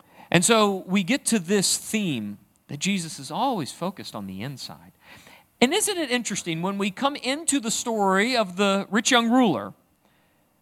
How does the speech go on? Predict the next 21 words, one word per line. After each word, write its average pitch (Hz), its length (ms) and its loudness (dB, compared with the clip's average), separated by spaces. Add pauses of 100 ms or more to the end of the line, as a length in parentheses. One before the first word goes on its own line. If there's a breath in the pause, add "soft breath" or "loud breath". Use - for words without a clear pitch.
(500)
that 147 200 4
we 156 100 2
see 165 240 -2
that 131 180 0
same 147 240 -4
thing 117 540 -6 (260)
apply? 202 540 -6 (840 soft breath)
Take 190 140 4
a 214 40 -2
look. 160 360 2 (100)
We'll 156 160 0
just, 160 280 -4
last 175 400 0 (180)
time 165 280 0
we 156 140 -4
reread 143 680 -2 (300 soft breath)
a 131 80 -4
section - 420 -8
of 131 100 -8
this 135 140 -6
story. 113 520 -2